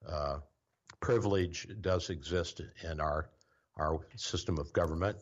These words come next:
and the rule prohibits one spouse from testifying against the other without the other spouse's consent. And this is old common law, and, uh, people say, "Well, this is kinda silly because marriage is not what it used to be." But the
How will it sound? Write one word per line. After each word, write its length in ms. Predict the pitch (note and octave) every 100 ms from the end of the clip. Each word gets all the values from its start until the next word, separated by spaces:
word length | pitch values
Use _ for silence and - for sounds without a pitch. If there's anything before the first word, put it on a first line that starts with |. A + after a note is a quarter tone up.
| -
and 280 | D#2 D#2
the 80 | E2
rule 240 | F2 G#2+ G2+
prohibits 560 | - F2 A2+ F2 -
one 160 | G2+ A#2
spouse 400 | - D#2+ D2+ -
from 160 | - D#2+
testifying 600 | F#2 F2 - F2 E2+ D2
against 400 | D2 D#2+ D#2 -
the 200 | D2 D2+
other 240 | F#2 E2+
without 420 | D2 C2+ D2 D2+ - - - -
the 80 | F2
other 160 | E2+ F2+
spouse's 560 | - D2 C2+ - D#2
consent. 600 | - F#2+ F2 - C#3+ D#2 - _ _ _ _ _ _ _ _ - _ _ -
And 280 | G#2+ F#2+ G2
this 200 | A2 -
is 160 | F2
old 340 | G#2+ G#2 G2+ -
common 380 | A2 G#2+ G2 D#2
law, 380 | D2+ D2+ F2+ F2 E2+
and, 400 | E2+ E2 D#2+ D#2+
uh, 60 | E2
people 380 | - F2+ D2+
say, 180 | - F2+
"Well, 160 | E2 F#2+
this 180 | A#2+ D2
is 80 |
kinda 300 | - E2+ C2+
silly 340 | B1+ - F2 D#2
because 560 | C#2+ - D#2 C#2+ C#2+
marriage 380 | E2+ D#2 D#2 D2
is 120 | -
not 220 | F2+ D#2 B1+
what 140 | D2
it 80 | D2
used 300 | A#2 - -
to 60 |
be." 280 | C#2 D2+ D#2+ - - - - - -
But 440 | F2 E2+ A2+ -
the 340 | F2+ E2 F2